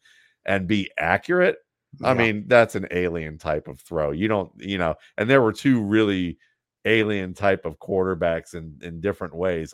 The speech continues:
Speaker 1: on that field on Sunday. If you just like good quarterbacking and watching it from the standpoint of a guy who's super refined now, who used to be considered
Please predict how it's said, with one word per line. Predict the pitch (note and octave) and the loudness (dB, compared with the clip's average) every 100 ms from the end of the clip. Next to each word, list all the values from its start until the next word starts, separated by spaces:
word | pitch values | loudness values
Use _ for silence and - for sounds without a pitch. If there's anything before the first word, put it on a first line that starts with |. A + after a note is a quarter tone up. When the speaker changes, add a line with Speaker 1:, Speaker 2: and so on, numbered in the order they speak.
| - | -6
Speaker 1:
on | F#2 F#2 | -6 -4
that | F2+ E2+ - | -4 -6 -6
field | G2 F#2 F2 | -4 -4 -4
on | F2+ E2+ | -6 -8
Sunday. | G#2 F#2+ F#2+ G2 F#2+ _ _ - | -8 -4 0 0 -2 _ _ -10
If | F#2 | -8
you | A2 | -6
just | A#2 - | -6 0
like | A2 D#2+ | -2 -2
good | F#2 E2 _ _ | -8 -10 _ _
quarterbacking | - G2+ G2+ G2+ G2+ G#2+ - A2+ G#2+ - _ _ | -8 -2 0 0 2 2 0 -8 -10 -16 _ _
and | F2 F2+ | -8 0
watching | F#2+ F#2+ - F#2 | 2 0 -2 -8
it | F2 | -8
from | - F2+ | -8 -10
the | D#2+ | -8
standpoint | - F#2+ F2 F#2 | -6 -6 -6 -8
of | D#2 | -6
a | |
guy | E2 F2+ E2+ | -2 0 0
who's | D#2+ | -4
super | - C#3+ D3 G#2 | -4 -4 -2 -4
refined | F#2 - G#2+ G#2 G#2 | -4 -2 0 0 0
now, | F2+ E2 D#2+ D#2+ _ _ _ | -2 -2 -2 -6 _ _ _
who | A2+ | 0
used | G2+ G2+ C3 C3 | 0 0 -2 -2
to | G#2+ | -4
be | F2+ F2 E2 E2 - _ _ _ | -2 -2 -2 -6 -10 _ _ _
considered | - F#2+ - G#2 F2+ F2 | -12 -10 -4 -2 0 -2